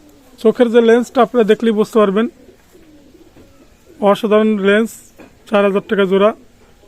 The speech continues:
দেশ এবং প্রবাসী যারা আছেন, আহ, নিঃসন্দেহে আপনারা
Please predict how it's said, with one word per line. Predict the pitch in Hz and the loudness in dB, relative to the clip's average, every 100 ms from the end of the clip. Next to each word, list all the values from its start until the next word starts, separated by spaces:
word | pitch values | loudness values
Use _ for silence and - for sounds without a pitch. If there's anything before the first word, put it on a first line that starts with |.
| _ _ | _ _
দেশ | 190 214 - | 0 2 0
এবং | 214 202 | -2 -2
প্রবাসী | 202 202 214 | -2 -2 -2
যারা | 196 202 | 0 0
আছেন, | 190 - 220 | 0 -2 -6
আহ, | - - - - _ - - - 247 185 185 185 185 180 | -6 -18 -20 -20 _ -20 -20 -14 -6 -2 0 0 0 -2
নিঃসন্দেহে | 180 208 - 240 233 226 | -2 -4 -2 -2 0 0
আপনারা | 220 208 208 | 2 2 2